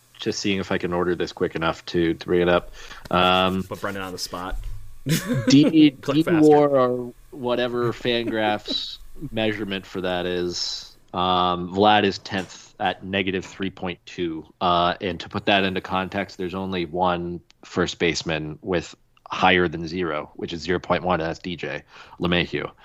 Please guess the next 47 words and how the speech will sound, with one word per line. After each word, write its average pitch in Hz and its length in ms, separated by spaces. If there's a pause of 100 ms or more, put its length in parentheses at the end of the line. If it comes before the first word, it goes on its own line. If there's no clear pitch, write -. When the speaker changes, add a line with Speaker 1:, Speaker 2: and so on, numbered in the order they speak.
(160)
Speaker 1:
So, 78 520 (180)
yeah, 98 220 (140)
he's 95 160
Speaker 2:
Has 160 80
he - 60
Speaker 1:
not 98 120
Speaker 2:
played 175 200
that 196 40
Speaker 1:
doing 190 100
Speaker 2:
many 147 160
games 104 400
even 123 200
to 120 60
freaking 117 460
qualify 101 520
as 123 120
a 123 60
first 135 280
baseman? 135 460 (600)
Speaker 1:
Yeah. 170 180 (260)
Speaker 2:
I 117 100
assume 143 360
Speaker 1:
Yeah, 156 60
Speaker 2:
that 107 100
he's 113 100
played 123 220
the 160 120
Speaker 1:
apparently. - 280
Speaker 2:
most, 123 480
the 123 80
majority 117 520
of 98 100
his 95 200
games 98 320
at 92 240
first 98 260
base 104 220
because, 92 420
uh, 87 160
Luke 92 200
Voit 101 240
and 92 80
whatnot's 92 340
been 90 180
hurt - 280
for 98 80
the 85 100